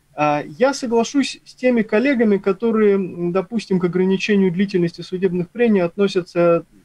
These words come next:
более терпимо и говорят: «Ну, если применять эту норму разумно, то, может быть, ничего страшного и не будет». Есть люди, которые забалтываются в зале суда, их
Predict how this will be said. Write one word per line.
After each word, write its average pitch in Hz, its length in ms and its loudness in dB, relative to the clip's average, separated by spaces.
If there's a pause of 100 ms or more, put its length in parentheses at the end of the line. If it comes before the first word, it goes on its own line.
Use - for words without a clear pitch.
(440)
более 170 360 2
терпимо 165 500 -2
и 143 40 -4
говорят: 151 400 0
«Ну, 269 100 2
если 294 300 2
применять 196 500 0
эту 170 160 -6
норму 175 380 2
разумно, 214 460 0
то, - 100 -8
может 208 180 -2
быть, 180 160 -12
ничего 175 240 -6
страшного 165 460 -4
и 160 40 0
не 165 120 -2
будет». 139 280 -10
Есть 185 240 0
люди, 170 200 -4
которые 143 420 -8
забалтываются 160 760 -2
в 160 60 -14
зале 170 220 2
суда, - 300 -4
их 156 100 -2